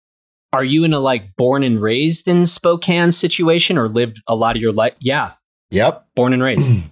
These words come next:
Speaker 2: Yeah, yeah. Born and raised in the inland Northwest. Um,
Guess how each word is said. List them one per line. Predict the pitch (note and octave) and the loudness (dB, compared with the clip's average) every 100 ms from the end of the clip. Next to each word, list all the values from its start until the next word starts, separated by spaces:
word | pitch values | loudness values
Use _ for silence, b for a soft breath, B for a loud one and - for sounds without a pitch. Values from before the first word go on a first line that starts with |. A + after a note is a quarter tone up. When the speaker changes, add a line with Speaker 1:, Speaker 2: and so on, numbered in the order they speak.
| _ _ _ _ _ - | _ _ _ _ _ -4
Speaker 2:
Yeah, | A2+ B2+ G#2+ F2+ | -2 0 -2 -6
yeah. | F#2+ G#2+ G2+ | -4 -2 -2
Born | G2+ A2 | 0 0
and | A#2+ A2+ | 0 0
raised | A2+ A2+ A2+ | 0 0 -2
in | G#2+ | -6
the | E2+ | -2
inland | A2 A2 | 0 0
Northwest. | A2 G#2+ G#2 G#2+ A#2+ - - | 0 -2 0 0 0 -4 -6
Um, | F#2 F#2+ F#2+ F2+ F2+ | -4 -2 -2 -2 -2